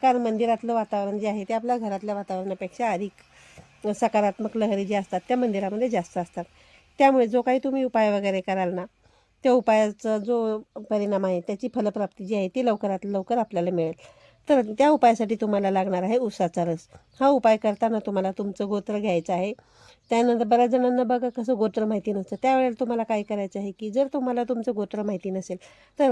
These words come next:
कश्यप गोत्र म्हणायचं आहे. आणि प्रत्येक सोमवारी जसं बघा, आपण सगळे रुद्राभिषेक करतो, शिवलिंगावरती अभिषेक करतो, सुरुवातीला जलाने करतो, पंचामृताने करतो किंवा दुधाने असेल, तर या सोमवारी तुम्हाला काय करायचं आहे की,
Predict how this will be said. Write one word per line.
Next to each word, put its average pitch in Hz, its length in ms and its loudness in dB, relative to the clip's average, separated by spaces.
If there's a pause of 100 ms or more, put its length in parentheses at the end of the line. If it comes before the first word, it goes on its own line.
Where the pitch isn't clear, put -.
कश्यप 247 300 4
गोत्र 220 320 0
म्हणायचं 196 400 0
आहे. 233 200 -2 (400)
आणि 240 240 4
प्रत्येक 226 380 -2
सोमवारी 226 460 2 (480)
जसं 247 260 2
बघा, 247 180 6
आपण 240 220 2
सगळे 240 320 0
रुद्राभिषेक 214 640 0
करतो, 196 360 -6 (400)
शिवलिंगावरती 226 600 2
अभिषेक 208 440 -2
करतो, 190 480 -4
सुरुवातीला 214 500 0
जलाने 202 360 -2
करतो, 190 360 -4
पंचामृताने 196 640 -4
करतो 196 400 -6
किंवा 269 180 0
दुधाने 220 380 0
असेल, 190 260 -4 (380)
तर 294 80 0
या 277 160 6
सोमवारी 247 400 0
तुम्हाला 226 400 0
काय 220 200 0
करायचं 208 400 -4
आहे 202 140 -2
की, 196 240 -8